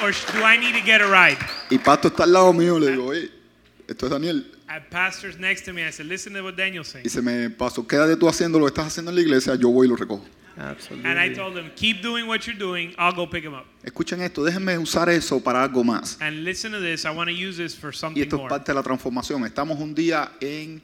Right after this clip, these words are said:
Speaker 1: This is part of the transformation. We're one day
Speaker 2: Camagüey.
Speaker 1: in Camagüey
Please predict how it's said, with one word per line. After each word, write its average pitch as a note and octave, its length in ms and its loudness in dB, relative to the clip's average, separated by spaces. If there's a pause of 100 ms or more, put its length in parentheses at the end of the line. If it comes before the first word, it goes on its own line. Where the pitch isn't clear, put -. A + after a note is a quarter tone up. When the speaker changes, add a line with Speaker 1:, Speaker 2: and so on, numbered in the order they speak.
Speaker 1:
This D#3+ 160 -12
is F3 100 -16
part F#3 240 -4
of F3+ 60 -4
the E3+ 80 -6
transformation. F3 720 -6 (120)
We're D#3+ 300 -8 (100)
one E3+ 200 -10
day E3+ 320 -4 (400)
Speaker 2:
Camagüey. B2+ 540 4 (200)
Speaker 1:
in D#3 300 -12 (260)
Camagüey C3 540 -8